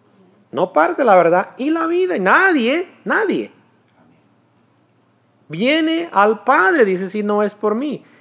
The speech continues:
El camino es Jesucristo. Por eso es difícil. El camino es angosto y difícil porque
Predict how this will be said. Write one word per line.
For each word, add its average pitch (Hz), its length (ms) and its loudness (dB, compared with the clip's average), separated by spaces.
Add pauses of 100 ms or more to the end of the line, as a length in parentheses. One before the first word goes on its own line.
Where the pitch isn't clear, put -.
El 196 160 0
camino 269 540 0
es 262 140 -2
Jesucristo. 233 760 -6
Por 214 160 2
eso 349 220 2
es 302 80 2
difícil. 311 600 0 (1400)
El 170 140 -4
camino 254 380 2
es 302 160 0
angosto 277 420 4
y - 20 -2
difícil 247 520 -2
porque 240 640 2